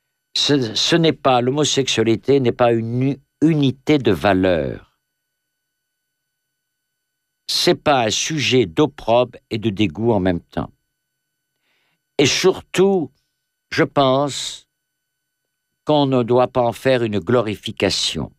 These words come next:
ou un prosélytisme. Je me souviens, avec Jean-Marie Lustiger, quand, euh,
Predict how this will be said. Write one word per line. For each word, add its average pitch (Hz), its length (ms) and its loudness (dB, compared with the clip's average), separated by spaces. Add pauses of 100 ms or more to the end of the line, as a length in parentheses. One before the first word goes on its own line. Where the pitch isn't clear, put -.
(2000)
ou 101 80 2
un 101 100 2
prosélytisme. - 1160 -2 (1200)
Je - 140 0
me 151 100 4
souviens, 151 640 0 (400)
avec 123 260 0
Jean-Marie 135 400 0
Lustiger, 131 800 0 (460)
quand, 139 440 0
euh, 127 600 0